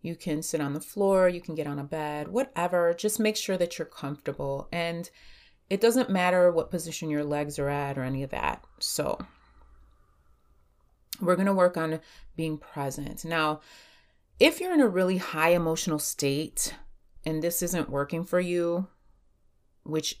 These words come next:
eventually this will work for you, but if you're in a really high emotional state right now, just, just be here. Just be here in this moment with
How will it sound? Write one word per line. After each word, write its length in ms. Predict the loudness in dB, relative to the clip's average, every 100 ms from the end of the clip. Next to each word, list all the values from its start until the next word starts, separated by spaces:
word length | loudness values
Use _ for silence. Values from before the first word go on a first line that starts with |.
| -6
eventually 580 | -2 0 0 2 0 2
this 220 | 2 2
will 160 | 0
work 240 | 2 2 0
for 120 | -6
you, 100 | -4
but 180 | -4 0
if 200 | 0 2
you're 120 | 2
in 40 | 4
a 80 | 4
really 200 | 2 0
high 200 | -2 0
emotional 360 | 0 -2 -4
state 260 | -4 -6 -4
right 220 | -6 -6
now, 260 | -8 -6 -4
just, 380 | 0 0 -2 -8 -20 -20 -12
just 280 | -4 -4 -2
be 180 | -2 0
here. 320 | -2 -4 -6 _ _ _ -20 -20 -20 -20 -20 -20 -20 -20 -20 -10
Just 240 | -4 -4 0
be 160 | 0
here 160 | 2 2
in 80 | 2
this 200 | 0 -2
moment 520 | -2 0 0 -2 -4
with 180 | -8